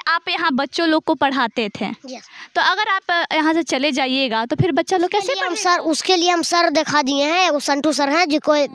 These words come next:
Speaker 2: हमारे विपक्षी हैं।
Speaker 1: अच्छा, आपके विपक्षी हैं?
Speaker 2: हाँ।
Speaker 1: मतलब
Speaker 2: उनके
Speaker 1: सर भी आपके
Speaker 2: उनके
Speaker 1: विपक्षी हैं?
Speaker 2: उनके समक्ष में हमको भी कहा गया है, उनके जो दल रहता है, उनके जो बच्चा रहता है, उनके, वो जो उनके ही पढ़ाते हैं, उनके गार्जियन,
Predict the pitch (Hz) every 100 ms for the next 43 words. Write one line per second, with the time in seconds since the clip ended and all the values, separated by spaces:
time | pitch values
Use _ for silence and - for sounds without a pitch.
0 | - 254 285 247 240 269 - 294 262 370
1 | - - 359 - 453 392 392 392 415 -
2 | 640 605 302 208 208 180 160 - _ -
3 | 392 494 - 415 440 494 - 523 - -
4 | 370 392 302 440 - 269 330 370 392 415
5 | - 349 359 - 339 392 427 403 - -
6 | 294 330 311 381 359 349 339 320 330 320
7 | 311 285 285 311 359 - - - - -
8 | _ - 320 320 359 349 262 - - _
9 | - - _ - 214 208 320 359 294 233
10 | 226 220 311 330 311 330 339 277 285 -
11 | 381 277 - 220 226 285 370 - - -
12 | - 262 302 339 269 226 190 262 285 262
13 | 302 311 311 415 320 320 269 262 269 277
14 | 370 330 262 220 285